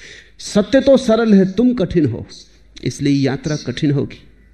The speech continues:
तो जो डर-, डरे हुए हैं, कमज़ोर हैं, कायर हैं, वो यात्रा पर ही नहीं निकलते। हारने के भय से, टूटने के डर से, पराजित होने के कारण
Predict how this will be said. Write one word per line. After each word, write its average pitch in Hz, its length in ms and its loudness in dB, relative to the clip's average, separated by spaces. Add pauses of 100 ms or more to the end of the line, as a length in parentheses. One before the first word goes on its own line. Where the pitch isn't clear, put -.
(440)
तो 143 80 0
जो 139 220 -2
डर-, 131 340 -2
डरे 156 200 4
हुए 156 240 2
हैं, 143 160 0
कमज़ोर 135 460 -2
हैं, 127 240 -2
कायर 127 340 -4
हैं, 123 280 -8 (300)
वो 131 120 2
यात्रा 120 460 0
पर 127 200 -2
ही 127 100 4
नहीं 120 120 4
निकलते। 98 440 -2
हारने 123 540 0
के 120 160 -2
भय 104 240 0
से, - 240 -10 (540)
टूटने 139 400 4
के 110 120 -2
डर 95 200 -4
से, 123 280 -10 (680)
पराजित 147 440 2
होने 127 260 4
के 113 120 -2
कारण 113 340 -4